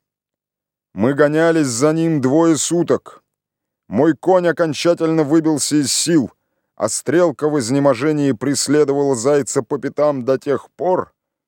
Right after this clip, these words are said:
пока я не приблизился к нему на расстояние ружейного выстрела.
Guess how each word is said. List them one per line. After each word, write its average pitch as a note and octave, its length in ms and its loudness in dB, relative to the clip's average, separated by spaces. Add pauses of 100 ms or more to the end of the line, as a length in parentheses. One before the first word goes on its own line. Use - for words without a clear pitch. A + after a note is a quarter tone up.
(340)
пока A2 300 0
я C3+ 160 0
не B2+ 160 0
приблизился C#3+ 840 0
к - 80 -14
нему D3 340 2
на C#3 140 0
расстояние C3 880 0
ружейного A2+ 800 0
выстрела. A2 840 -4